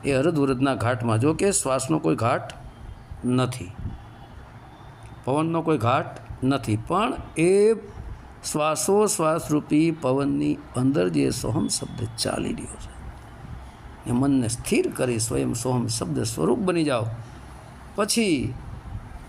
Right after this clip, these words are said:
હે, ધીરે ધીરે એ તમે દેહથી વિદેહ થતા જશો.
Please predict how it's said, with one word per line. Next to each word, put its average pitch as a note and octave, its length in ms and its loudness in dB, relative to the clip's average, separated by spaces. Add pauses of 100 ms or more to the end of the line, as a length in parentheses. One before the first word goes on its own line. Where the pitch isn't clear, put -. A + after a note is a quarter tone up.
હે, F#3 180 2
ધીરે C#3+ 340 4
ધીરે B2 420 2 (1000)
એ C3+ 100 4
તમે B2 300 0
દેહથી A#2 420 2
વિદેહ C3+ 300 2
થતા C3 300 0
જશો. A2+ 340 0